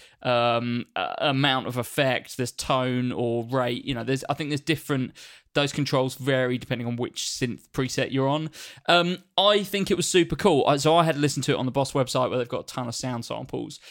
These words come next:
and it was actually more usable than I thought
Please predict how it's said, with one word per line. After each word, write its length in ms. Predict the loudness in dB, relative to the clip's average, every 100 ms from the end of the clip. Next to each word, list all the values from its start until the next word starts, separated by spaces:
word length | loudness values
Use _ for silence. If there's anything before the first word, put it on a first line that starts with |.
| -20 -10 0
and 300 | 2 2 2
it 80 | 2
was 160 | 2 0
actually 340 | -2 -2 -2
more 600 | 0 2 2 4 4 2 -4
usable 720 | -6 -4 -4 -4 -2 -4 -4
than 160 | -4 -4
I 80 |
thought 380 | -4 -2 -2 -2